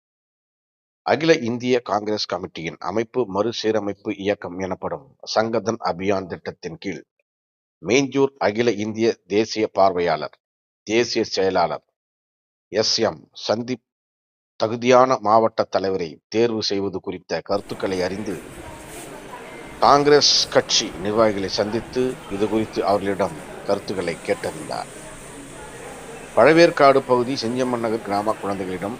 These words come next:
கல்வி நிலை குறித்து கேட்டறிந்து, அவர்களிடத்தில் பணி செய்யும் தொண்டு நிறுவன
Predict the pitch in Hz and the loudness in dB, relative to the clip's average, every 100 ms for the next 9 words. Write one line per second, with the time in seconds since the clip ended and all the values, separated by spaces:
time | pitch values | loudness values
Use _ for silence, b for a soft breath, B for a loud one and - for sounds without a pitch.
0 | - - 104 123 107 98 - 92 82 90 | -8 -6 -4 -4 -4 -4 -6 -10 -12 -14
1 | - 98 107 92 110 110 80 - - - | -8 -6 -4 -4 -4 -6 -8 -14 -14 -12
2 | - - - - 120 127 131 143 - - | -8 -8 -4 4 6 6 2 -2 -8 -8
3 | - - - 220 208 202 202 - - - | -8 -10 -12 -14 -14 -14 -14 -14 -14 -16
4 | - - 117 135 120 92 80 73 110 127 | -6 2 2 2 -2 -4 -6 -4 0 0
5 | 143 110 110 110 104 | 0 2 2 2 -2